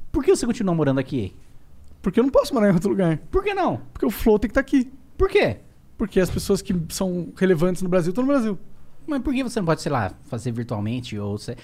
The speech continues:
Speaker 1: se você sairia, se você pudesse? Vamos... vamos
Speaker 2: Sim.
Speaker 1: Porra. É difícil discutir com uma pessoa que já tá descrente.
Speaker 2: <laughs> Eu tô meio descrente, mano. Eu não acho que vai mudar, mano. Eu acho que vai só
Speaker 1: Eu acho
Speaker 2: piorar.
Speaker 1: que muda e aos poucos e dá,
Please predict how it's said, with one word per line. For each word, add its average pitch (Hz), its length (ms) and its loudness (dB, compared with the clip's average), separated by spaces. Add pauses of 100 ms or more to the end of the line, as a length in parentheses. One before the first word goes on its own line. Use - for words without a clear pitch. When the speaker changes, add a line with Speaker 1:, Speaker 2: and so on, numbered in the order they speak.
Speaker 1:
se - 120 -10
você 294 200 0
sairia, 226 340 4
se 143 60 0
você 131 160 -4
pudesse? 131 380 -2
Vamos... 127 180 -4
vamos 139 400 -4
Speaker 2:
Sim. 160 220 -2 (1040)
Speaker 1:
Porra. 101 300 -8 (1400)
É 101 80 -14
difícil - 360 -10
discutir - 280 -12
com 107 100 -8
uma 101 80 -4
pessoa - 260 -10
que - 100 -10
já 107 60 -4
tá 104 160 -6
descrente. 104 540 -6 (260)
Speaker 2:
<laughs> 185 760 2
Eu - 80 -10
tô - 120 2
meio 427 160 4
descrente, 311 600 2
mano. 202 280 4
Eu 294 80 6
não 403 120 6
acho - 200 4
que - 80 0
vai 311 140 6
mudar, 196 340 6
mano. 151 340 0
Eu 220 140 6
acho - 160 4
que 330 140 6
vai 339 140 6
só 330 120 0
Speaker 1:
Eu 311 80 4
acho 330 80 8
Speaker 2:
piorar. 226 260 6
Speaker 1:
que 233 60 0
muda 285 520 4
e 285 100 2
aos 254 180 0
poucos 254 480 0
e 294 80 0
dá, 285 400 4